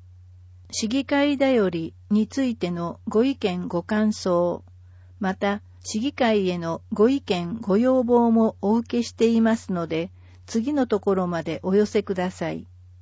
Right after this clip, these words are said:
宛先、お問い合わせ。豊田市議会局。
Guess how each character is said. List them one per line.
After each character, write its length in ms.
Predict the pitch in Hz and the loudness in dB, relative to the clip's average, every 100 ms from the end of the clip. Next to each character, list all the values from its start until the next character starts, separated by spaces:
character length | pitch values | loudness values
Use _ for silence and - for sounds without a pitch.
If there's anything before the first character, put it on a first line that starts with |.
| - - - - - - - - - | -20 -20 -20 -20 -20 -20 -20 -20 -10
宛 240 | 214 - 285 | -8 -2 0
先、 480 | - 277 262 262 - | 0 -2 0 -2 -2
お 100 | 247 | -6
問 280 | - 254 269 | 2 2 4
い 80 | 247 | 2
合 120 | 226 | 2
わ 120 | 208 | 0
せ。 300 | 214 208 196 - - - - - - - | 0 -2 -4 -6 -20 -20 -20 -20 -8 2
豊 220 | 233 262 | 4 4
田 160 | 269 | 2
市 160 | 262 233 | 0 -2
議 160 | 247 254 | -4 0
会 260 | 269 247 | 2 2
局。 480 | - 170 160 165 - | 0 -4 -4 -6 -6